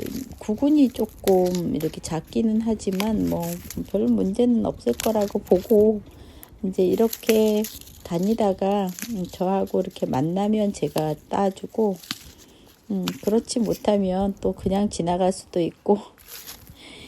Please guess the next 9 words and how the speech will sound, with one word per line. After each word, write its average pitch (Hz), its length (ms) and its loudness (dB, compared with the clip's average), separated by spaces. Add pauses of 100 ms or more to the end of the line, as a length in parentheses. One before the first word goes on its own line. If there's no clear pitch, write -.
(220)
이 220 200 4
냉이꽃이 226 880 2
이제 202 180 2
다 190 280 -2
져서 208 580 2
씨앗을 226 760 2
너무 220 300 6
많이 190 360 4
맺어가지고 180 1040 0